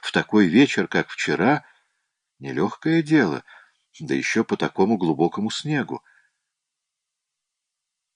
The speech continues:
Должна быть на то какая-нибудь причина.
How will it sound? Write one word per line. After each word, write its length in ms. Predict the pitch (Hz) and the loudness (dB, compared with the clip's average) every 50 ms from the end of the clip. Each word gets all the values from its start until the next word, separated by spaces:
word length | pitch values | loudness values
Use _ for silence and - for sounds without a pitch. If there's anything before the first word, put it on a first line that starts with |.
| _ _ | _ _
Должна 580 | - - 76 73 73 - - 73 69 87 113 131 | -6 -2 0 0 0 -2 -4 -4 -2 0 0 0
быть 240 | 123 135 135 131 - | 2 0 -2 -2 -2
на 160 | 117 117 110 | -4 -6 -4
то 160 | - 120 120 | -2 -2 -2
какая-нибудь 1000 | 113 - 98 82 - - 95 95 107 117 120 110 107 104 85 76 107 117 - - | -2 -2 -4 -6 -6 -6 -4 -2 0 0 -2 -2 -2 -4 -2 0 -2 -2 -2 -4
причина. 840 | - - 104 101 - - - - 104 123 123 107 80 60 - - | -6 -4 -4 -2 -4 -4 -6 -4 -4 -4 -4 -4 -8 -10 -12 -14